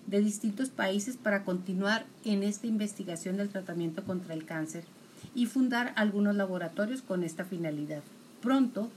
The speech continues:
estalló la Primera Guerra Mundial. Ayudó entonces a equipar las ambulancias con rayos X y en ocasiones las manejó personalmente hasta el frente de batalla.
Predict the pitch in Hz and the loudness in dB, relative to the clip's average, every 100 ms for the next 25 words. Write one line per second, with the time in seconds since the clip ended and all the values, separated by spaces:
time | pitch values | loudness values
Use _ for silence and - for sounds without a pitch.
0 | - 185 - 196 226 285 254 190 185 185 | -8 -4 -2 0 0 0 -2 0 2 0
1 | 175 175 180 175 180 208 214 - - - | -2 -2 -2 0 0 0 -2 -6 -18 -16
2 | - 190 170 180 208 262 269 240 233 254 | -4 -2 0 0 2 2 2 -2 -2 -4
3 | 226 202 190 185 202 214 202 185 190 190 | -4 -4 -4 -4 -2 -2 -2 -2 -2 -2
4 | 202 214 - 196 175 180 170 175 202 - | -2 -4 -4 -4 -4 -2 -4 -2 -4 -6
5 | - 190 - 147 - - - - 165 254 | -6 -6 -6 -10 -12 -16 -20 -12 2 4
6 | 359 - 285 - 208 196 214 - 202 202 | 4 2 -2 0 2 4 2 2 4 6
7 | 208 214 226 208 190 185 - 262 311 - | 4 2 4 4 2 -2 -2 -2 -2 -2
8 | 226 202 208 202 208 226 226 233 269 - | 0 0 2 2 2 2 0 -2 -6 -4
9 | 202 185 185 165 - 202 208 202 208 196 | -4 -2 -2 -4 -2 0 2 0 -2 -2
10 | 160 - 151 131 | -4 -6 -8 -8